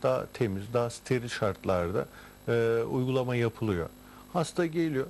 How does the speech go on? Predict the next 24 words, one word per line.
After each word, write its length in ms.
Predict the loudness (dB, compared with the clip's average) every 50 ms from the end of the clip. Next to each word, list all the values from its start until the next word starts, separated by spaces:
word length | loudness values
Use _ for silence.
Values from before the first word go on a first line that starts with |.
| -6 -18 -18 -8 -2
lokal 320 | 0 0 0 2 0 0 0
anesteziyle 720 | 0 0 0 0 0 0 0 0 0 0 0 0 2 2
o 140 | 2 2 2
bölge 260 | 2 0 0 0 0
uyuşturulduktan 800 | 0 0 0 -2 -2 -2 0 0 0 -2 -4 -2 0 0 0 0
sonra 340 | 0 2 2 2 2 2 -4 -6 -10 -18 -20 -20 -20 -10 -2 2
lazerle 560 | 2 2 2 4 2 4 4 2 2 0 0
yağlar 400 | 2 2 2 2 2 2 0 0
sıvılaştırılıyor 960 | 0 -2 -2 0 0 2 2 0 0 -2 -4 -2 -2 0 0 0 0 -2 -4 -4 -10 -16 -16 -6 -2
ve 120 | 0 2 2
bu 100 | 4 4
arada 360 | 4 2 2 -2 -2 -4 -4 -4 -6 -4
muhabbet 500 | 0 0 0 0 0 0 -2 -2 0 0
de 60 | -2
edebiliyoruz, 600 | 0 2 2 0 0 0 0 2 2 0 -2 -4 -8 -14 -20 -20 -8 -2
konuşabiliyoruz. 880 | -2 0 0 0 0 0 0 0 0 2 2 2 2 2 0 -2 -6 -12 -18 -20 -20 -20 -20 -20 -10 -4 0
E, 380 | 2 2 2 2 2 2 0 0 0 0
hasta 280 | 0 0 0 0 -2
isterse 440 | -2 0 0 0 0 0 0 0 -2
uzanıyor, 500 | 0 0 0 0 0 0 0 0 0 -2
hiç, 240 | -2 -4 -8 -6 -2
e, 680 | 0 0 2 2 2 2 2 2 2 0 0 -2 -2 -2
konuşmuyoruz 720 | 0 0 0 0 0 -4 -2 0 0 2 2 0 -2 -2 -2
da. 120 | -2 -2